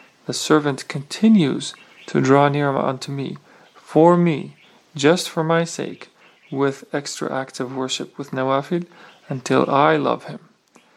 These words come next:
This love is a sacrifice. Hub is a sacrifice for lordship, love for and sacrifice for rububiyyah.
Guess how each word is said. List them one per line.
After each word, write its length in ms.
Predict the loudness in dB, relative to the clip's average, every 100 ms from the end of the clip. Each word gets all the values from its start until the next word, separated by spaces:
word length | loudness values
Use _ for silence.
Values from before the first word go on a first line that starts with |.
| _ _ -16
This 400 | -8 -8 -8 -6
love 400 | -4 -4 -6 -12 _ _ _
is 160 | -10 -6
a 60 | -6
sacrifice. 840 | -4 -4 -4 -4 -4 -4 -8 -12 -12 -4
Hub 240 | -4 -4 _ -20 -20 -6
is 160 | -4 -4
a 40 |
sacrifice 580 | -4 -4 -4 -4 -4 -4
for 180 | -2 -2
lordship, 640 | 2 2 2 -4 -8 -12 _ -20 -20 _ _ _
love 240 | -2 0 -2
for 520 | -6 -2 0 0 -4
and 160 | -10 -6
sacrifice 560 | -4 -2 -2 -4 -4 -6
for 440 | -4 0 0 -4 -10 -20 _ -4
rububiyyah. 840 | 2 2 4 0 0 -2 -2